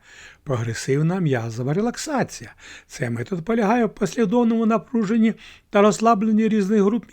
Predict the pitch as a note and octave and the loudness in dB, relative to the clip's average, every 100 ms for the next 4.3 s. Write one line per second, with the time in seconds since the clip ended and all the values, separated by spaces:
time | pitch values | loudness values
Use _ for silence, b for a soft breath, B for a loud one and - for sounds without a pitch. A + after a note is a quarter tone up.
0 | B3+ F3+ G#2+ A2+ D3+ D3 F3+ F3 E3+ C3+ | 0 0 0 -6 -4 -2 0 0 0 2
1 | D#3 - C3 D3 C#3 - B2+ B2 C4+ A#3+ | 0 -2 -2 -2 -4 -4 -6 -4 2 4
2 | B3 B B B - E3 D#3+ C#3+ - C3 | 2 B B B -2 2 4 2 0 0
3 | A#3 - G#3+ B3 A#3 A3 A#3 - G3+ - | 2 0 -4 -2 -2 0 -2 -2 -6 -6
4 | A#2+ - | -10 -12